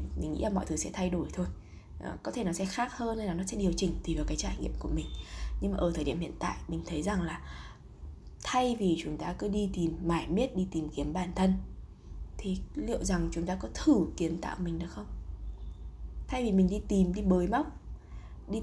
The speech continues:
tìm cái câu hỏi nguyên nhân tại sao, tại sao đến đây làm gì, có sứ mệnh gì,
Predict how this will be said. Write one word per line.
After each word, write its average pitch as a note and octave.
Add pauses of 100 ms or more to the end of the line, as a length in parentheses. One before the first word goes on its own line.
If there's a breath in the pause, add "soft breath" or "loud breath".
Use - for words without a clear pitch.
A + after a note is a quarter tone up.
tìm F#3+
cái G3
câu G#3+
hỏi G3+
nguyên G3
nhân F#3+
tại F#3
sao, F#3+
tại F#3+
sao G3
đến E3+
đây F#3
làm E3
gì, D#3+ (880 loud breath)
có E3+
sứ F3
mệnh G3+
gì, D#3+